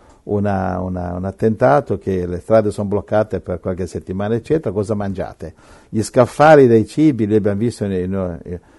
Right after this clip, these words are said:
in America, in poche ore sono state svuotate, che viene, viene una, una,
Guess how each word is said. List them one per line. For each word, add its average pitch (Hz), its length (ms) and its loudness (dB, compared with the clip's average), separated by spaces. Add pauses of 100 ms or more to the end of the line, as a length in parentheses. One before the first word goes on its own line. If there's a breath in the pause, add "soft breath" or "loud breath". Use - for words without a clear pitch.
(140)
in 98 140 -6
America, 104 880 2
in 92 120 -8
poche 110 340 2
ore 123 260 4
sono 92 160 -10
state 98 220 -4
svuotate, 95 560 -4
che 95 140 -8
viene, 95 240 -4
viene 98 280 -4
una, 85 420 -8
una, 85 220 -12